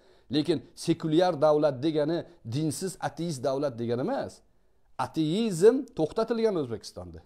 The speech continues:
Rasman. Ateizm burchaklari yopilgan. Bo'ldi, ateizm targ'iboti to'xtatilgan. Bizni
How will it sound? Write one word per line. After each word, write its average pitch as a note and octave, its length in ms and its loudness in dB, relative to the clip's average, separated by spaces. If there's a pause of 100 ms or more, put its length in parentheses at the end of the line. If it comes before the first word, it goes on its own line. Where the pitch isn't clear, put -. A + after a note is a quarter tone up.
(440)
Rasman. D3+ 560 0 (1300)
Ateizm F3+ 580 -2
burchaklari E3 580 -2
yopilgan. D#3+ 500 -2 (1900)
Bo'ldi, F3 260 2
ateizm F#3 520 -2
targ'iboti D#3+ 640 0
to'xtatilgan. D3+ 600 -6 (3000)
Bizni A#2 440 4